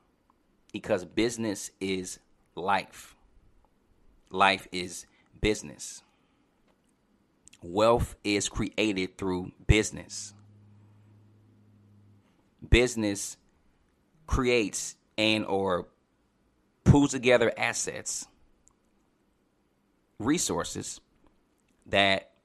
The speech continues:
helps you bring in, uh, value or income.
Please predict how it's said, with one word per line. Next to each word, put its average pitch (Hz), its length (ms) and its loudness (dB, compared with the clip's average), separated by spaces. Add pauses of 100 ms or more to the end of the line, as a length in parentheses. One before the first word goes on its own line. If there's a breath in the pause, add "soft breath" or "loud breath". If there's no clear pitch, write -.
(140)
helps - 460 0
you 110 360 -6 (100)
bring 110 320 -2
in, 104 380 -4 (540)
uh, 95 200 0
value 104 540 2
or 92 280 -4
income. - 480 -8